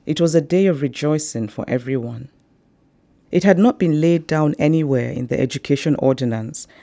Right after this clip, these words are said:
that school children were to be given holidays during local festivals. And so, no matter how much I sympathized with the kids,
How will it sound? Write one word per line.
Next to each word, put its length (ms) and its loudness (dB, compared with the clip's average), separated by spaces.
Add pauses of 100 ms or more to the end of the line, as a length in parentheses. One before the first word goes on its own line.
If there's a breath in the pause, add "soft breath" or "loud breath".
that 160 2
school 360 0
children 520 0
were 160 -6
to 80 -6
be 80 -4
given 280 -2
holidays 540 -2
during 320 0
local 380 -4
festivals. 840 -10 (880 soft breath)
And 180 4
so, 340 4
no 140 2
matter 300 0
how 180 -2
much 240 -2
I 80 -2
sympathized 840 -4
with 140 -6
the 80 -4
kids, 540 -6